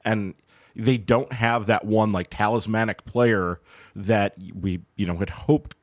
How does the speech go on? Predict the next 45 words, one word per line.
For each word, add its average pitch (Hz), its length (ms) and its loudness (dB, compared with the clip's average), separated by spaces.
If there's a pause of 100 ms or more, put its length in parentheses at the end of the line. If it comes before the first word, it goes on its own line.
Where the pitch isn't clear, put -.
(120)
Christian 120 260 -4
Yelich 117 220 2
was 107 100 -2
going 107 200 0
to 104 40 -2
be 104 80 -2
turning 110 280 0
back 113 220 0
into, 107 280 0
and 104 180 -4
that's 92 320 -6
not 98 160 -2
happened, 92 540 -2 (520)
uh, 104 260 2
to - 200 -2
kind 113 220 0
of 95 160 -8 (180)
carry 117 400 2
the 104 160 0
load 104 360 4
in 113 160 0
that 110 180 0
situation, 113 720 -2 (380)
because 113 160 0
that's 131 120 0
kinda 123 220 2
what 113 160 4
you 92 80 0
need. 156 500 0
And 107 300 0
since 104 200 -8
they 107 100 -2
didn't 85 180 -4
have 147 280 0
that, 151 260 2
then 113 360 4 (540)
things 147 320 -2
just 143 220 0
get 131 240 4
kinda 113 240 0
brutal, 120 340 4
and 101 220 0 (760)
stack - 460 0
that 143 180 6
against 135 500 2